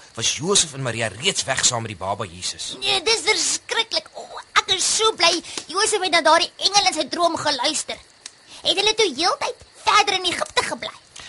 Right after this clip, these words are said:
Speaker 1: Toe dit gelyk het asof Herodes tevrede was dat Jesus doodgemaak het en hy ophou soek het na babas wat moontlik Jesus kon wees, het Josef en Maria met Jesus teruggegaan Nasaret toe.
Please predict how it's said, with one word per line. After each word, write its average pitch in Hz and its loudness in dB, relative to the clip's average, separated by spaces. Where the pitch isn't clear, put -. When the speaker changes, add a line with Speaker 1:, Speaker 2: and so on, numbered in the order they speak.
Speaker 1:
Toe 247 -2
dit - 0
gelyk 131 4
het - -2
asof 127 2
Herodes 107 0
tevrede 214 2
was 113 2
dat 107 -2
Jesus 92 -4
doodgemaak 85 -10
het - -20
en 123 2
hy 135 2
ophou 214 6
soek - 4
het - -12
na 139 6
babas 107 2
wat 113 -6
moontlik 101 -8
Jesus - 0
kon 82 -12
wees, - -10
het - -12
Josef 190 4
en 165 0
Maria 110 0
met 107 -6
Jesus - -2
teruggegaan 113 -4
Nasaret 85 -4
toe. - -20